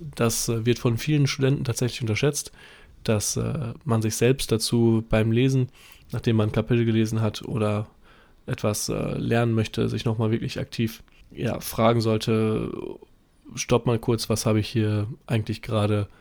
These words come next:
gemacht? Was habe ich jetzt hier gerade gelernt? Was wurde da gerade gesagt? Was sind so die, die Key Message?“ Und das Ganze wird eingeteilt in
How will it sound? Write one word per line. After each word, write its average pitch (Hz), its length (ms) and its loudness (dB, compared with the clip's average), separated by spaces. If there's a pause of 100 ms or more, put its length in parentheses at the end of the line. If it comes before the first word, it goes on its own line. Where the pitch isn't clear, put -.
(340)
gemacht? 113 480 0
Was - 560 -2
habe 117 320 -2
ich 113 80 -6
jetzt - 140 -4
hier 113 100 -2
gerade 110 240 0
gelernt? 107 580 -2
Was 131 300 -4
wurde 117 200 -2
da - 20 0
gerade 107 280 0
gesagt? - 640 -4
Was 113 160 -2
sind 113 180 -4
so 117 220 -2
die, 107 400 -4
die - 140 -8
Key 123 200 -2
Message?“ - 480 -4 (260)
Und 117 360 0
das 120 160 4
Ganze 123 340 2
wird 120 220 4
eingeteilt 127 540 2
in 117 400 -2